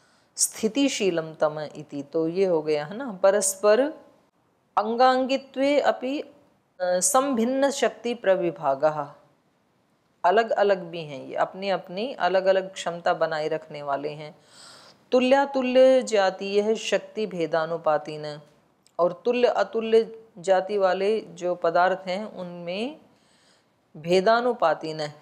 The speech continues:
विभक्त भाव से ये अनुपातीन है।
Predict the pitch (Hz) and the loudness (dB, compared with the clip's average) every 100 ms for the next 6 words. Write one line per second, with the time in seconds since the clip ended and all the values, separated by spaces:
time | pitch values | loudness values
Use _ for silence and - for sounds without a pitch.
0 | - 165 170 208 - - 202 185 170 175 | -12 -8 0 0 0 -2 0 2 2 0
1 | - 180 180 226 330 - _ _ _ _ | -4 -4 -2 -2 -2 -10 _ _ _ _
2 | _ _ _ _ _ - 196 233 240 160 | _ _ _ _ _ -4 0 2 2 0
3 | 151 160 156 151 143 | -2 -4 -8 -8 -10